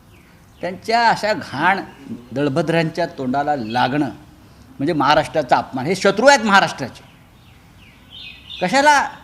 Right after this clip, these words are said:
उगाचच तुम्ही, प्रफुल्ल पटेल यांच्याविषयी आम्ही नमस्काराला नमस्कार करतो, पण काल त्यांनी अगदी जणू काय मी आकाशातून निष्ठेचा एक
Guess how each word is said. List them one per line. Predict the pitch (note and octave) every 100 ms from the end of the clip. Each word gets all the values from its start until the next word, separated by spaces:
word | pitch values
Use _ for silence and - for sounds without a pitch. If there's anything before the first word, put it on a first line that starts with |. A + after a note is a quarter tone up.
| - - E3
उगाचच | F#3 G#3+ A3 G3
तुम्ही, | G#3 G3+ F#3+ C3+ - - _ - - -
प्रफुल्ल | B2+ D#3 A3
पटेल | F3+ B2+ D3+ G3
यांच्याविषयी | D3 C3 C3+ F#3+ F3 G3+
आम्ही | F3+ G3+ G#3
नमस्काराला | F#3 F#3+ F#3 G3+ G3+ F#3+
नमस्कार | G3 A3
करतो, | A3 C4 - - - - - - _ - - - -
पण | F#3
काल | F#3+ - G3 A#3+ C4+
त्यांनी | G3+ F3
अगदी | F#3 F#3+ A3
जणू | F#3+ A3+
काय | A3+ A3+ G#3+ F3+ - C#3
मी | D#3 A3 G3+ D#3+ - - - - - - - -
आकाशातून | - G3+ G3+ G3+ G#3+ F3+
निष्ठेचा | D3+ D3+ G3+ G3 G#3+ G3 -
एक | F#3